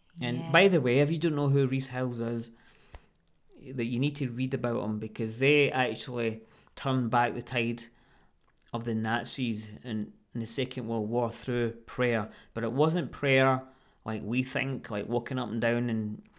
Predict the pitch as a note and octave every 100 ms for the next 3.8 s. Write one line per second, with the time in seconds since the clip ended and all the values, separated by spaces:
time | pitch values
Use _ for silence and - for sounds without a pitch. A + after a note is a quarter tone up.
0 | - _ - - C3+ A#2 A2+ A#2 A#2+ A#2
1 | A2 G#2+ A2 A#2+ A2 A2+ G#2+ G#2+ - A#2+
2 | A2+ A2 - - _ _ _ _ - D#3
3 | E3 - C#3 C3 - C3 A2+